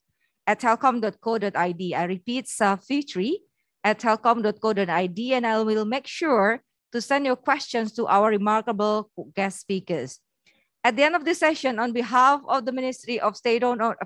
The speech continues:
Enterprises, I would like to thank you for the speakers, Pak Saiful, Pak Hikmat, Pak Nyoman Astiawan, Doktor T B, and Pak Kodrat for your time and expertise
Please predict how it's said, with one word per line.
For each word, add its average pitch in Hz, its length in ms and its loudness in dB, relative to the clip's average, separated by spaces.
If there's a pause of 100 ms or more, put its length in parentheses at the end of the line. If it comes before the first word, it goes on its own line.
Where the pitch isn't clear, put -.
(140)
Enterprises, 208 960 -2 (320)
I 233 80 2
would 254 160 2
like 277 140 2
to 285 100 -2
thank 269 260 -2
you 277 60 -6
for 254 160 -4
the 233 80 -2
speakers, 214 480 -4
Pak 202 240 -2
Saiful, 254 640 -4 (1040)
Pak 220 80 2
Hikmat, 240 480 2 (880)
Pak 226 180 2
Nyoman 240 400 0
Astiawan, 240 720 0 (560)
Doktor 220 320 -2
T 240 180 0
B, 262 300 0 (320)
and 226 160 -4
Pak 220 240 2
Kodrat 262 480 0
for 247 160 0
your 233 160 0
time 247 320 0
and 190 160 -4
expertise 240 640 -6